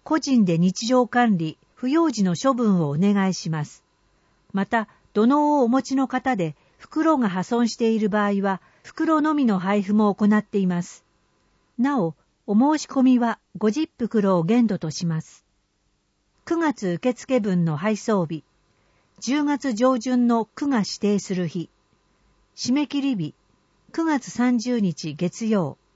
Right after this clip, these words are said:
申し込み。電話で河川公園課公務係。電話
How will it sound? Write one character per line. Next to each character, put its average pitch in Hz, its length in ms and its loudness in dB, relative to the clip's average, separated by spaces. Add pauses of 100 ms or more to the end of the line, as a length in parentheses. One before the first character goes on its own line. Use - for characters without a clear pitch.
(540)
申 277 180 2
し - 120 -8
込 247 180 0
み。 220 180 0 (680)
電 269 260 2
話 254 140 2
で 233 240 -2 (220)
河 302 160 -4
川 208 260 0
公 240 300 2
園 233 220 0
課 220 180 -4
公 247 300 2
務 233 120 2
係。 190 440 -4 (760)
電 247 260 4
話 214 220 -2